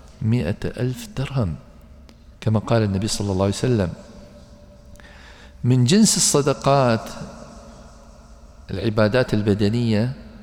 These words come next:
تفطير الصائمين، يتلذذ الإنسان بتفطير الصائمين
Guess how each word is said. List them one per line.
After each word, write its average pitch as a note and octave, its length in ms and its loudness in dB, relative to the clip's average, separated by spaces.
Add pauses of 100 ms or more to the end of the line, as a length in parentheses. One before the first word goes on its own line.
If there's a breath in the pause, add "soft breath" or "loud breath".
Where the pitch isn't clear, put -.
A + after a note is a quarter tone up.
(1160 loud breath)
تفطير A#2+ 440 2
الصائمين، F#2+ 800 -2 (1600)
يتلذذ G#2+ 600 -2
الإنسان G2 500 -2
بتفطير G2 520 2
الصائمين A2 920 -2